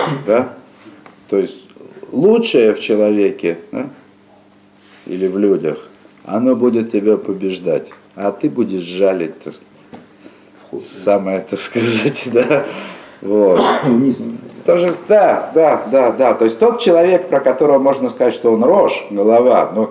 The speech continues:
Speaker 1: то есть он будет побеждать дурное начало, да, а тебе, как бы, будет доставаться, то есть тебе, змею, будут доставаться только отбросы человечества.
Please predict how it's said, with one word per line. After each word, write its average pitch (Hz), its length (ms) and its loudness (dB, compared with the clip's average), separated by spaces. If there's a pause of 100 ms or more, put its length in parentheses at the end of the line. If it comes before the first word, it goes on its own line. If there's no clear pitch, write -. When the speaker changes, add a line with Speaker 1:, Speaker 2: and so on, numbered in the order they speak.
Speaker 1:
то 87 60 -8
есть - 200 -12 (400)
он 131 220 2
будет 127 300 2
побеждать 113 520 0
дурное 85 400 -4
начало, 78 560 -6
да, 104 240 -6
а 107 120 -4
тебе, 180 320 -2
как - 240 -8
бы, 95 100 -8 (140)
будет 98 320 -2
доставаться, 104 760 -2 (120)
то 82 80 -10
есть - 160 -14
тебе, 98 300 -4
змею, 95 600 -6
будут 104 340 -4
доставаться 95 640 -4
только 90 380 -8
отбросы 82 480 -6
человечества. - 760 -14